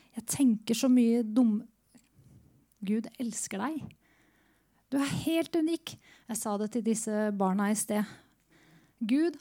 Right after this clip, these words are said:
har skapt deg helt unikt. Var det meningen at du skulle bli høyere, så hadde du blitt høyere. Var det meningen at du skulle blitt lavere, så hadde du blitt lavere.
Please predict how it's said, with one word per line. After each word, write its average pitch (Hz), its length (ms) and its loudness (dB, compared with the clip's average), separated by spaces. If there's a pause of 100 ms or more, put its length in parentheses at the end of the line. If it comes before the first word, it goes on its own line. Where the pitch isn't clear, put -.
har 311 120 -2
skapt - 320 -6
deg 262 220 0 (480)
helt - 460 -6 (360)
unikt. - 540 -6 (1800)
Var 277 140 2
det 330 80 -2
meningen 254 400 2
at 269 80 -2
du 311 100 -2
skulle 277 200 -2
bli 294 120 2
høyere, 269 320 2
så 277 140 -6
hadde 240 180 -2
du 240 140 -2
blitt 277 260 -2
høyere. 285 240 2 (1400)
Var 240 160 2
det 285 80 2
meningen 208 440 2
at 220 120 -2
du 254 80 -2
skulle 247 160 -4
blitt 262 200 -2
lavere, 208 320 0
så 285 120 -6
hadde 226 200 -6
du 247 120 -4
blitt 294 240 -2
lavere. 247 320 0